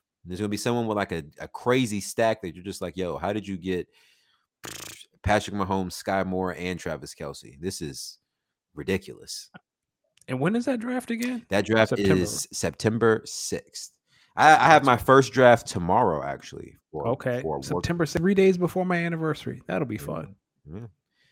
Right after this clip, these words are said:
Speaker 1: First dr-, first draft tomorrow in a work league, twelve team work league.
Speaker 2: Okay.
Speaker 1: Yeah. Speaking of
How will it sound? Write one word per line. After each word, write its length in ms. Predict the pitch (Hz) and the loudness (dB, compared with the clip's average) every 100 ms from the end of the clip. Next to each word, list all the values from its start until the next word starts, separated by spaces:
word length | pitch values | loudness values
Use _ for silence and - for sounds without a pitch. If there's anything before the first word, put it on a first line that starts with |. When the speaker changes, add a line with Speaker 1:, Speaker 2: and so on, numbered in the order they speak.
| _ _ - | _ _ -2
Speaker 1:
First 280 | 117 123 - | 0 0 -2
dr-, 220 | 110 - | -6 -2
first 240 | 117 120 | 0 2
draft 220 | 120 117 | 2 0
tomorrow 300 | - 117 113 | -2 -2 -2
in 80 | 101 | -2
a 80 | 85 | -8
work 400 | 69 90 127 - | -4 -2 -2 -4
league, 280 | 78 - - | -14 -14 -12
twelve 300 | 95 107 - | -6 -6 -6
team 300 | 113 104 85 | -10 -10 -6
work 300 | 95 - - | -6 -6 -14
league. 340 | 52 50 _ - - | -20 -20 _ -20 -16
Speaker 2:
Okay. 440 | - 117 185 - _ _ _ _ - | -6 -4 -4 -6 _ _ _ _ -20
Speaker 1:
Yeah. 140 | 87 _ _ _ - _ _ _ _ | -20 _ _ _ -20 _ _ _ _
Speaking 840 | - - 240 277 220 160 117 92 - | -12 0 4 6 12 12 10 4 6
of 460 | 117 113 104 - | 8 8 6 2